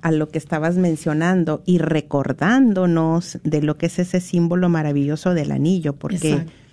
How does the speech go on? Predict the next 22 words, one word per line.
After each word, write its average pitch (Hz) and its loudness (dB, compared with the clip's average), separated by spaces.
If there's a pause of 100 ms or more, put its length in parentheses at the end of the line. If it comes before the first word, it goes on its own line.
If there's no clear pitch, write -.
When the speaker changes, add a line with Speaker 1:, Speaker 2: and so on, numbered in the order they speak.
(500)
Speaker 1:
Eh, 151 0
y 180 2
gracias 185 0
por 180 -4
traer 156 -2
este 180 -2
gran 160 0
recordatorio, 143 -4
¿no? 165 -2
Pensaba 180 0
yo 190 2
ahorita 160 0
que 147 -6
te - -6
escuchaba, 147 -4
digo, 147 -4
cuando 147 0
estuvimos 156 -2
ahí 165 -2
ante 143 -2
el 139 -2
altar, 156 -4